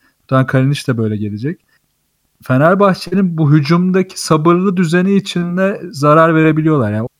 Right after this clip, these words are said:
düzene zarar verebiliyorlar ve s-, hücumdaki tercihler bozulmaya başlayınca Fenerbahçe'nin savunmasında sorunlar çıkmaya başlıyor.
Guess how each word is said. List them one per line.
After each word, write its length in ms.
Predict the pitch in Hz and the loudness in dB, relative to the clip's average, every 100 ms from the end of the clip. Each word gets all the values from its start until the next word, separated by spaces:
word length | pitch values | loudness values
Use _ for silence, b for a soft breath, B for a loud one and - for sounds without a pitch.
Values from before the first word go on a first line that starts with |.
| _ _ _ | _ _ _
düzene 320 | 135 131 147 | -4 -2 0
zarar 380 | 139 139 147 151 | 2 4 4 4
verebiliyorlar 640 | 156 160 175 202 202 196 | 2 0 0 0 0 0
ve 80 | 175 | -2
s-, 180 | 175 - _ 139 | -4 -10 _ -6
hücumdaki 560 | 127 151 165 170 214 | -2 -2 0 -2 -2
tercihler 680 | - 170 160 165 - 196 208 | 0 2 2 -2 0 0 2
bozulmaya 440 | 180 160 170 175 175 | 2 2 0 0 0
başlayınca 600 | 165 - 208 196 196 220 b b _ _ - | -2 -2 -4 -2 -4 -6 b b _ _ -4
Fenerbahçe'nin 720 | 131 156 170 175 165 180 190 | 2 2 4 2 0 -2 -2
savunmasında 1000 | - - 151 160 165 160 175 175 185 170 | -2 0 2 2 2 0 0 0 2 0
sorunlar 460 | - 127 117 107 | 0 0 0 -2
çıkmaya 400 | 98 - 104 98 | -6 -10 -10 -10
başlıyor. 240 | 95 90 | -10 -16